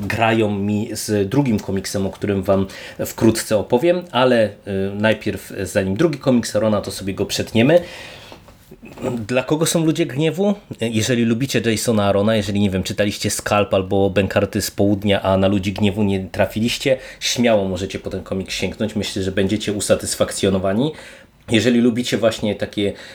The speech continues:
e, brutalne, naturalistyczne kryminały, to też, e, spokojnie możecie po to sięgnąć. To nie jest komiks, który ma cokolwiek, e, z tymi superbohaterskimi dokonaniami Arona wspólnego. Ja od siebie polecam,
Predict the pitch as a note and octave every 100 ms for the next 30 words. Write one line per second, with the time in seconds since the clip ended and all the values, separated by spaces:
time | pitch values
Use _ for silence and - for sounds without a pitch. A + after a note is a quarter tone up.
0 | - G#2+ F#2+ B2+ B2+ A#2+ A2+ G#2+ G#2 G2+
1 | - G2+ G2 - A2 - G#2 - G2+ F#2+
2 | G2+ G2+ F#2+ F#2+ G2 - - G2+ - G#2+
3 | - G2+ G2+ F#2+ G2 - - F#2 - G2+
4 | G2 G#2 - - - - - - A#2+ A#2
5 | A2+ G2 - - F#2+ E2+ - - F#2 F#2
6 | F2+ - - F2+ E2+ F2 - F#2+ F#2 F2
7 | - F#2+ F2+ - F#2 F2 G#2 G2 F2+ F2
8 | G2 F2 - G2 F#2+ F2+ - - G#2 A#2
9 | - G#2 G2 F#2+ F#2 F#2+ - F#2+ F#2+ F#2
10 | F2+ F#2 - F#2+ - - G#2+ G2 F#2 -
11 | - - - - - - A#2+ G3 A3+ -
12 | F#3 - A2+ G2+ A2+ B2